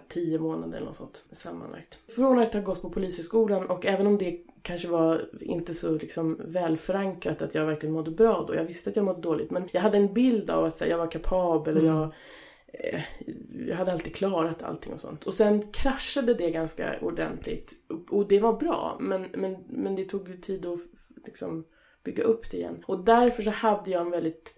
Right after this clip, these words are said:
Speaker 1: jag hade inte så mycket självtillit. Och jag pratar ofta om det i podden också, om självtillit, att man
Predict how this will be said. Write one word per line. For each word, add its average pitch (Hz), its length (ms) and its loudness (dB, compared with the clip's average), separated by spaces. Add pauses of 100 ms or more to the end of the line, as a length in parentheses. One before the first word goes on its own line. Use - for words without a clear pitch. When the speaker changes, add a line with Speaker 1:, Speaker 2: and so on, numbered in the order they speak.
(1000)
Speaker 1:
jag 196 100 -4
hade 220 180 6
inte 220 220 4
så 208 100 0
mycket 196 180 -2
självtillit. 220 800 -2 (520)
Och - 80 -4
jag 196 100 2
pratar 240 340 4
ofta 240 160 0
om 202 80 2
det 185 60 -2
i 175 40 -8
podden 190 360 -4
också, 226 280 -2
om 175 100 -2
självtillit, 165 600 -2
att 160 160 -6
man 160 260 -6